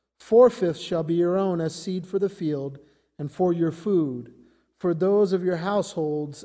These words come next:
and as food for your little ones." Pay attention to the latter part of verse twenty-three. "Indeed, I have brought you in your land, and here is seed for you, and you shall sow the land."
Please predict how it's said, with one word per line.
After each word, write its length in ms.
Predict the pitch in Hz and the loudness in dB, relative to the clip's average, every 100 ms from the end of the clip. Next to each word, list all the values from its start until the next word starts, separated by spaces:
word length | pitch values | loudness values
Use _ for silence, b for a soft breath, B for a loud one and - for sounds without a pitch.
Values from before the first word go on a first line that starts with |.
| 160 | -10
and 140 | 156 | -8
as 160 | 147 - | -8 -12
food 580 | - 233 170 139 131 - b b b _ | -6 0 0 0 -6 -12 b b b _
for 120 | 175 | -6
your 160 | 160 160 | -2 0
little 300 | 190 196 143 | 0 0 -2
ones." 480 | 123 101 80 - - _ _ _ | -6 -12 -18 -20 -20 _ _ _
Pay 180 | - 269 | 4 6
attention 400 | 285 240 226 214 180 | 6 2 -2 -4 -4
to 140 | 170 | -4
the 140 | 147 | -4
latter 340 | 143 170 208 214 | -2 0 2 0
part 460 | - 160 143 143 | 0 -2 -2 -6
of 80 | 147 | -10
verse 280 | 135 156 151 | -4 -4 -6
twenty-three. 720 | - 160 151 - 160 123 104 - _ _ _ _ _ _ _ | -6 -6 -6 -6 -6 -6 -10 -18 _ _ _ _ _ _ _
"Indeed, 300 | 269 190 277 | 0 4 6
I 100 | 262 | 6
have 160 | 226 156 | 6 4
brought 340 | 208 220 220 | 4 4 0
you 140 | 240 233 | 2 2
in 100 | 233 | 4
your 160 | 214 | 4
land, 540 | 170 165 165 170 165 - _ _ _ _ _ _ _ - | 2 2 0 -2 -4 -10 _ _ _ _ _ _ _ 0
and 760 | 226 208 196 180 185 - - _ | 2 4 2 0 -4 -8 -18 _
here 260 | 226 240 | 2 4
is 160 | 208 - | 4 0
seed 300 | 233 214 - | -2 -2 0
for 160 | 190 | 0
you, 540 | 185 208 208 139 120 - | 0 0 0 -2 -6 -10
and 260 | 156 156 170 | -6 -4 -2
you 180 | 196 208 | -2 -4
shall 280 | - 175 | -4 -4
sow 440 | - - 151 143 139 | -4 -6 -6 -4 -6
the 140 | 143 | -6
land." 580 | 147 156 139 117 113 | -8 -8 -10 -12 -16